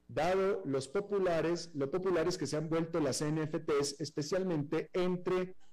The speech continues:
los consumidores más jóvenes, que es un grupo demográfico clave para GameStop. Y precisamente son el perfil de los inversionistas que justamente están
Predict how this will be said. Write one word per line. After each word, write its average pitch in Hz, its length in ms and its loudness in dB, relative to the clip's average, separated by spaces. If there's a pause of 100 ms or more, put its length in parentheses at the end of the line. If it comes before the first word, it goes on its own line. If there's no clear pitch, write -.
(200)
los 151 200 0
consumidores 156 720 0
más 151 240 -2
jóvenes, 151 760 0 (280)
que 151 280 2
es 170 140 0
un 185 180 0
grupo 190 400 0
demográfico 170 1080 0 (220)
clave 160 760 2 (320)
para 143 680 0
GameStop. 131 760 -2 (400)
Y 185 100 -2
precisamente 185 680 0
son 170 140 -2
el 175 120 0
perfil 139 680 0 (300)
de 175 640 0
los 131 300 0
inversionistas 156 920 -2 (220)
que - 100 -10
justamente 143 600 0
están 123 560 -2